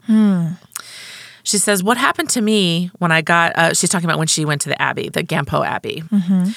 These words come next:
Speaker 2: says, "What happened to me when I got to the Abbey was that everything fell apart. All the ways I shield myself, all the ways I delude myself,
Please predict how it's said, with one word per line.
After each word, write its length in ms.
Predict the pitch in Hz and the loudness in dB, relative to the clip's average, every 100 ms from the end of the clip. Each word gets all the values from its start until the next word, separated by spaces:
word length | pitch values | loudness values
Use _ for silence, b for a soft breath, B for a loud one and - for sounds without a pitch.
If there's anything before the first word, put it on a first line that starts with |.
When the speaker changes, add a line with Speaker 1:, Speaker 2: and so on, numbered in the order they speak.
| B B | B B
Speaker 2:
says, 180 | - 180 | -4 0
"What 80 | 190 | 2
happened 300 | 226 320 233 | 2 0 -2
to 60 | |
me 100 | 226 | 0
when 100 | 202 | 2
I 80 | 175 | 2
got 140 | 170 - | 0 0
to 60 | |
the 80 | - | 0
Abbey 240 | 160 160 151 | 2 2 0
was 160 | 151 | 0
that 140 | 151 147 | -2 0
everything 360 | 156 175 196 | -2 0 -2
fell 180 | 190 196 | 0 0
apart. 400 | 202 - 254 - _ _ _ _ _ B B B B _ - | 0 0 -2 -4 _ _ _ _ _ B B B B _ 2
All 220 | 165 185 | 4 4
the 80 | 190 | 4
ways 200 | 208 202 | 4 4
I 80 | 202 | 2
shield 340 | - 175 170 | 2 0 2
myself, 580 | 175 170 170 170 170 - 160 | 2 2 2 2 0 -2 2
all 180 | 165 | 4
the 80 | 175 | 4
ways 220 | 180 175 | 2 4
I 80 | 175 | 2
delude 340 | 170 170 160 160 | 2 0 0 0
myself, 580 | 156 - 156 156 - | -2 0 0 0 -4